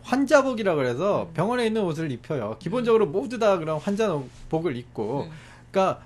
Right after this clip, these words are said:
Speaker 1: 누가 환자인지
Speaker 2: 음.
Speaker 1: 정확히 구분이 됩니다. 면회 온 사람이 누군지,
Speaker 2: 음.
Speaker 1: 누가 환자인지를 알 수 있어요. 근데 일본 병원에는 다들 추리닝 입고 있더라고요.
Speaker 2: 음. 파자마とかね.
Speaker 1: 네,
Speaker 2: 음.
Speaker 1: 파자마 입고.
Speaker 2: 자지とかね.
Speaker 1: 저는 그게 처음에 믿기질 않았거든요.
Speaker 2: 네.
Speaker 1: 근데 진짜 그러더라고요.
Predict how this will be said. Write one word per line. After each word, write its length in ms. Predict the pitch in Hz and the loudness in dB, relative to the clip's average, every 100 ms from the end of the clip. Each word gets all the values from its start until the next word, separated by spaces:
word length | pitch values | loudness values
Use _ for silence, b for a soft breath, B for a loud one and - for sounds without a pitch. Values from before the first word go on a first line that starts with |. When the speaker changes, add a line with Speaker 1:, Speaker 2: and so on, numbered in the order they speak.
| - | -8
Speaker 1:
누가 340 | 156 220 254 | 2 8 8
환자인지 680 | 269 233 240 220 254 208 107 | 8 4 2 0 0 -2 -4
Speaker 2:
음. 40 | 160 | -2
Speaker 1:
정확히 380 | 185 269 - 170 | 0 0 -2 -8
구분이 340 | 175 196 185 | -4 0 2
됩니다. 340 | 151 160 127 110 | 0 -2 -2 2
면회 260 | 160 196 | 2 4
온 180 | 208 190 | 2 4
사람이 360 | 185 175 170 123 | 2 0 -2 -6
누군지, 500 | 123 143 127 156 156 | -6 -4 -4 -4 -4
Speaker 2:
음. 80 | |
Speaker 1:
누가 260 | 139 175 165 | -2 0 2
환자인지를 480 | 185 180 143 117 117 | 2 0 -2 -2 -4
알 120 | 131 | -4
수 140 | - 131 | -6 -8
있어요. 360 | - 117 92 - | -6 -8 -8 -10
근데 100 | 180 | -6
일본 300 | 208 240 254 | -2 -2 0
병원에는 560 | 247 240 226 220 233 160 - - | 2 2 2 2 0 -4 -10 -4
다들 300 | 185 202 - | -2 -2 -6
추리닝 340 | - 349 339 | -10 -6 -4
입고 260 | 311 - 175 | -4 -4 -4
있더라고요. 500 | 139 - 123 107 165 | -4 -4 -4 -2 -6
Speaker 2:
음. 340 | 190 180 160 - - - | -8 -12 -12 -18 -20 -8
파자마とかね. 680 | 208 185 143 135 - 151 | -4 -4 -6 -10 -10 -2
Speaker 1:
네, 120 | 220 180 | 2 2
Speaker 2:
음. 80 | - | 2
Speaker 1:
파자마 420 | 247 285 262 214 | -2 0 0 -2
입고. 520 | - 156 135 107 98 - - - - | -4 -6 -6 -6 -10 -18 -20 -20 -14
Speaker 2:
자지とかね. 680 | - 165 160 - 139 156 185 | -8 -8 -8 -12 -14 -12 2
Speaker 1:
저는 260 | 226 277 277 | 6 6 4
그게 180 | 190 220 | 0 -2
처음에 380 | - 311 202 120 | 0 0 2 0
믿기질 440 | 135 - 233 240 | -6 -4 -2 0
않았거든요. 480 | 147 127 131 117 175 | 0 0 -6 -6 -6
Speaker 2:
네. 140 | 170 - - | -8 -12 -14
Speaker 1:
근데 240 | 139 143 | -12 -10
진짜 320 | - 196 269 | -6 2 2
그러더라고요. 580 | 180 135 117 107 107 170 | 4 0 0 -4 -6 -10